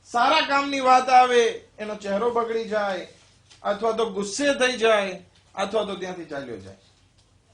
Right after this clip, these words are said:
તો આવા લોકોને કહેવાય છે અશિહતન અલલ ખૈર. નેક કાર્યોથી, સારા કાર્યોથી એને નફરત હોય છે.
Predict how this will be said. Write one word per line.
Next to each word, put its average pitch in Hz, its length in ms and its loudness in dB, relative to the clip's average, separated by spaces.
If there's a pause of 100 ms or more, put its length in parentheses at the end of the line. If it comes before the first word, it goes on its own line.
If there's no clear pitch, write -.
(280)
તો - 40 -10
આવા 170 240 0
લોકોને 165 340 -6
કહેવાય 156 340 -6
છે 127 160 -16 (480)
અશિહતન 143 880 -8 (960)
અલલ 101 280 -14 (100)
ખૈર. 101 260 -16 (1300)
નેક 262 520 -4
કાર્યોથી, 220 640 -2
સારા 202 400 -6
કાર્યોથી 170 460 -6
એને 131 140 -16
નફરત 117 420 -18
હોય 98 200 -20
છે. - 160 -20